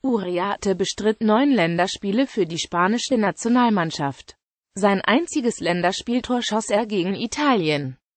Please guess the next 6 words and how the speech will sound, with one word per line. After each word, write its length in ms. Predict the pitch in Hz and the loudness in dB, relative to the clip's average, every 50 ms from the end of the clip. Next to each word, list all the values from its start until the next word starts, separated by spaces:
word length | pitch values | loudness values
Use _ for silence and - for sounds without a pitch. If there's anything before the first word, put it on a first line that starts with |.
| _ _ - | _ _ 2
Erfolge: 720 | - 233 233 190 - 254 226 196 170 - 147 135 131 131 - _ _ _ | 4 4 4 4 2 2 2 2 2 0 -2 -4 -4 -6 -12 _ _ _
Pichichi-Trophäe, 1300 | - 262 285 277 - - 269 285 - - - 202 175 170 - - - 180 170 - - 151 151 143 135 135 160 - _ _ - | 0 0 0 0 0 0 0 0 -2 -4 -4 -4 -4 -4 -4 -2 -2 -2 -2 -2 -4 -4 -2 -2 -4 -6 -8 -16 _ _ 0
neunzehnhundertachtundsechzig. 2000 | 190 202 214 208 196 - - 185 190 190 180 170 185 - - - 226 - - - - 196 202 - 240 226 214 - - _ - - 160 139 131 - - - _ _ _ _ _ _ _ _ - | 4 6 6 6 4 0 -4 -4 -2 -2 0 0 -2 0 2 0 0 0 -2 -4 -2 -2 0 2 0 0 -2 -2 -8 _ -8 -6 -6 -6 -6 -8 -18 -20 _ _ _ _ _ _ _ _ 2
Copa 380 | - 254 226 - - 247 254 | 4 4 4 4 2 -2 0
del 260 | 208 - 214 226 277 | 2 2 4 4 4
Rey, 420 | 277 226 254 262 226 170 139 120 | 2 2 0 0 0 -2 -4 -6